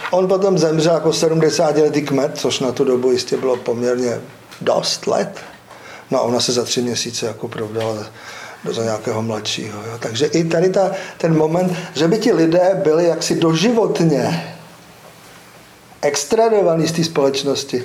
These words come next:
to je mýtus. To je mýtus devatenáctého století. Jo. Eliška Krásnohorská by mohla vyprávět. A jiné dámy. Takže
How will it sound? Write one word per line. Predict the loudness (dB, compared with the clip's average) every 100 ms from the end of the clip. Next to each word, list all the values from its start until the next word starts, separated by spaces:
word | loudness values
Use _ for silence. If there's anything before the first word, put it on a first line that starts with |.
| -2
to | -2
je |
mýtus. | 0 -2 -6 -10 -10 -14 -16 -2
To | 0
je |
mýtus | 2 4 4
devatenáctého | 2 2 2 2 0 0
století. | 2 2 0 -4 -8 -12 -20 -20 -20 -20 -6 -2
Jo. | -2 -4 -12 -18 -20 -20 -20 -20 -20 -20 -20 -20 -20 -20 -20 -20 -20 -20 -20 -20 -20 -20 -20 -20 -20 -4
Eliška | 0 0 0
Krásnohorská | -2 -2 -2 -2 -2 -2 -4
by | -4
mohla | -4 -4 -6
vyprávět. | -8 -12 -12 -16 -20 -20 -20 -20 -20 -16 -6
A |
jiné | -4 -4 -8 -12
dámy. | -14 -18 -20 -20 -20 -18 -20 -20 -20 -8
Takže | -4 -2 0